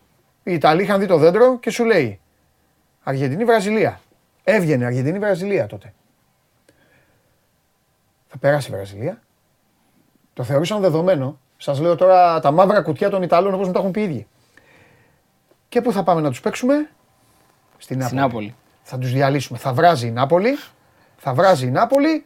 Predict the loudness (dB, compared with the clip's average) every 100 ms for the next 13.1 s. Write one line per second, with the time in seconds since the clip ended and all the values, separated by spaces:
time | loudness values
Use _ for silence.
0 | _ -12 -4 0 0 -2 -4 -4 2 4
1 | 4 2 0 2 2 2 -2 -10 _ _
2 | _ _ -8 -6 -4 -2 0 0 -2 -6
3 | _ _ -6 2 4 4 2 2 2 4
4 | 2 0 0 0 0 2 2 4 2 0
5 | -4 _ -2 0 0 0 0 0 0 0
6 | -2 -4 _ _ _ _ -12 -2 0 2
7 | 0 -2 0 0 0 -2 -4 -4 -2 -2
8 | -2 -4 -4 -6 -6 -6 -2 0 0 -2
9 | -4 -2 -2 0 0 0 0 2 2 2
10 | -2 -6 -14 -20 -12 -6 -2 0 2 2
11 | -2 -2 -4 -2 -2 -2 -2 2 2 2
12 | 2 0 -2 -8 -4 2 2 2 2 2
13 | 0